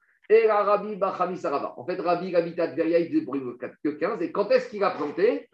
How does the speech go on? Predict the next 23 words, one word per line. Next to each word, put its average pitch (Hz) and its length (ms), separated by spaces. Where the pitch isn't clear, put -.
Le 196 120
quatorze. 123 680
Il 170 180
te 180 140
dit, 214 180
Vechinata 208 560
Bersava. 160 460
Vechib 220 400
Shitare 180 420
de 151 160
Tveria, 165 300
Mokevet 160 380
Roa, 165 180
Meshuat 143 280
Binoun. 151 420
Dis, 240 120
Agma, 190 240
mais 160 100
attends, 131 220
c'est 135 100
quoi - 100
cette - 120
histoire ? 120 340